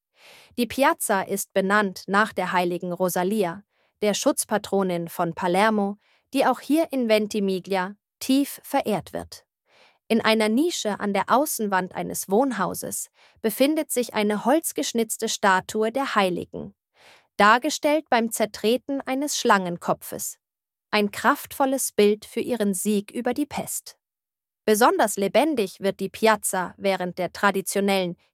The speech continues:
Quindicina, einer fünfzehntägigen Andachtszeit.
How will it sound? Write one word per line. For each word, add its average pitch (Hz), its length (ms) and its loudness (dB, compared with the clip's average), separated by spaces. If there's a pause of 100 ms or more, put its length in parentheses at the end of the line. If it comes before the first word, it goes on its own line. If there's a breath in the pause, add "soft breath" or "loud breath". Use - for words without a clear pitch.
(140)
Quindicina, 190 960 -2 (520 soft breath)
einer 277 220 2
fünfzehntägigen 214 1200 0
Andachtszeit. - 960 -6